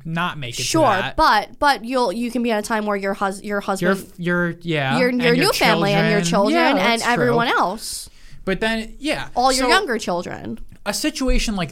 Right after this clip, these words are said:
Speaker 1: that would be good if, if it was like we downloaded our consciousness and we went into something like that. 'Cause if, i-, there's this concept of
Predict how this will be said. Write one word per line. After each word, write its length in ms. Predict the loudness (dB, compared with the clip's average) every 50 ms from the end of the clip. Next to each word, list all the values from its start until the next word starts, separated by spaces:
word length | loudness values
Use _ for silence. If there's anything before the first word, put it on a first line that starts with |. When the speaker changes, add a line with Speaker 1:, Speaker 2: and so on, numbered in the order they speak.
| -4 -2
Speaker 1:
that 340 | 0 0 2 0 0 -2 -6
would 260 | -6 -4 -4 -4 -4
be 180 | -4 -4 -4 -4
good 640 | -6 -8 -8 -6 -4 -4 -4 -4 -4 -4 -6 -6 -8 -10 -16 -20 -20 -20 -20 -20 -20 -20 -20 _ _ -20 -20 -20 -20 -20 -20 -20 -20 -20 -20 -20 -20 -20 -20 -20 -20 -20 -20 -18 -10 -6
if, 480 | -4 -4 -4 -4 -8 -16 -20 -20 -16 _ -4
if 220 | -4 -4 -2 -2
it 140 | -2 -2 -2
was 260 | -2 -2 -2 -2 -2
like 180 | -2 -4 -4 -4
we 100 | -6 -8
downloaded 640 | -6 -4 -2 0 0 0 -2 -4 -6 -8 -10 -10 -14
our 80 | -12
consciousness 720 | -10 -10 -10 -10 -10 -12 -12 -10 -10 -8 -8 -8 -10 -8
and 80 | -8 -6
we 80 | -6
went 140 | -6 -6 -8
into 140 | -8 -10 -10
something 220 | -8 -8 -8 -8 -8
like 140 | -10 -10 -12
that. 220 | -14 -16 -16 -18 -20 -20 -20 -20 -20 -10
'Cause 320 | -4 -2 -2 -2 -2 -6 -12 -16 -20 -20 -20 -20 -20 -20 -12 -8
if, 220 | -8 -8 -8 -10 -14 -14 -16
i-, 120 | -16 -14 -14 -14 -14 -14 -14 -10
there's 260 | -6 -4 -4 -4 -4
this 140 | -4 -6 -6
concept 460 | -4 -4 -2 -2 -2 -2 -2 -2 -2
of 140 | -2 -2 -4